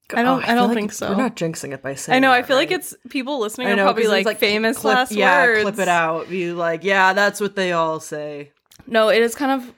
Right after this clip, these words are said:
Speaker 2: weird. It's, like, kind of funny. I feel like we can joke about it because I don't think we've ever been, like, close to breaking up.
Speaker 1: No.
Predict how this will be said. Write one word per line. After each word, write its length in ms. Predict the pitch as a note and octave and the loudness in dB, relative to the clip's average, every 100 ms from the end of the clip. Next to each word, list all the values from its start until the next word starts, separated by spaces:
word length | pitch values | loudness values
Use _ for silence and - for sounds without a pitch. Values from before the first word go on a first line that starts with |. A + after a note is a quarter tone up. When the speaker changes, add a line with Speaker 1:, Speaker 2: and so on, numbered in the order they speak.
| _ G#3 | _ -10
Speaker 2:
weird. 340 | G3+ F#3 F#3 - | -6 -6 -6 -10
It's, 140 | A3 | -6
like, 100 | G#3 | -6
kind 180 | - G#3+ | -4 -8
of 80 | G3 | -6
funny. 220 | F3 F3 - | -8 -6 -4
I 80 | |
feel 120 | A3+ A3+ | 0 0
like 120 | C4 | -2
we 80 | B3 | -4
can 180 | A3 | -4
joke 220 | G3+ F#3 G#3 | -4 -6 -6
about 180 | F#3+ F3+ | -10 -10
it 80 | |
because 760 | G#3 G#3+ G#3+ F#3+ G#3 A3+ - - _ - | -14 -10 -8 -8 -12 -14 -16 -18 _ -18
I 100 | G3+ | -12
don't 120 | C4 | -10
think 140 | G4 G#4 | -6 -4
we've 120 | E4+ | -4
ever 220 | A#3+ C4 | -4 -4
been, 140 | B3+ | -6
like, 120 | A3 G3 | -8 -10
close 280 | - A3 - | -12 -12 -12
to 100 | G#3+ | -16
breaking 360 | - - - | -16 -18 -16
up. 140 | - - | -12 -4
Speaker 1:
No. 460 | E3 D3+ C#3+ C3+ | -2 -2 -4 -8